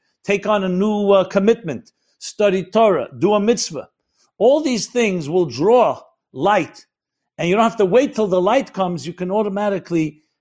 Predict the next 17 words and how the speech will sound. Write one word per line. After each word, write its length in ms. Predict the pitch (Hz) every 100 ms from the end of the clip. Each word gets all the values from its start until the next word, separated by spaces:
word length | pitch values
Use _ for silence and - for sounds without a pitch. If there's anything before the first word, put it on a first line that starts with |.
| _
achieve 360 | 151 - 208 175
it 120 | 165
that 240 | 165 160 123
way. 120 | 110 _ -
That's 220 | 175 -
one 200 | 202 233
suggestion. 580 | - 151 117 110 - _
A 40 | 127
second 420 | - 277 277 277
one 180 | 208 180
is, 340 | 165 160 135 - _ _ _ _ _ -
remember, 420 | 170 220 202 147
"Ein 180 | 190 247
chavush 560 | 233 - 208 185 175 -
matir 460 | 165 196 - 175 -
es 220 | 151 -
atzmei." 420 | 135 113 110 90